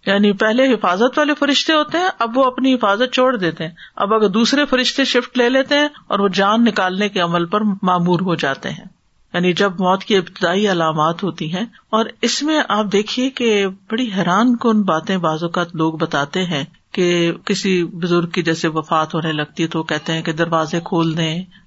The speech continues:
آپ لوگ ہٹ جائیں یہاں سے، وہ مہمان آئے ہیں، ان کو بٹھائیں، وہ فلاں آیا ہے۔" تو سمجھ نہیں آتی لوگوں کو کہ یہاں تو وہ کہتے ہیں،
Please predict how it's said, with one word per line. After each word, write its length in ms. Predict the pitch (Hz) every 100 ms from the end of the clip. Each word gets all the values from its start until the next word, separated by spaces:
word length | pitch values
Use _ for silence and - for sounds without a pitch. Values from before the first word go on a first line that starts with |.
| -
آپ 340 | 170 165 -
لوگ 300 | 180 170 165
ہٹ 180 | 175 165
جائیں 180 | 185 175
یہاں 180 | 170
سے، 220 | 170 - 170
وہ 160 | 175
مہمان 480 | 185 175 170 185 190
آئے 160 | 180 170
ہیں، 200 | 175 170
ان 160 | 170
کو 120 | 180
بٹھائیں، 640 | 175 185 - 180 185 185 180 - _ -
وہ 80 |
فلاں 460 | 202 202 185 208 208
آیا 340 | 190 190 185
ہے۔" 280 | 190 180 180 165 - _ _ -
تو 260 | 233 214
سمجھ 320 | 214 214 226
نہیں 140 | 294 269
آتی 240 | 180 180
لوگوں 220 | 180 175
کو 140 | 175 208
کہ 160 | -
یہاں 160 | 202 226
تو 160 | 233 226
وہ 80 |
کہتے 260 | 220 214 208
ہیں، 100 | 240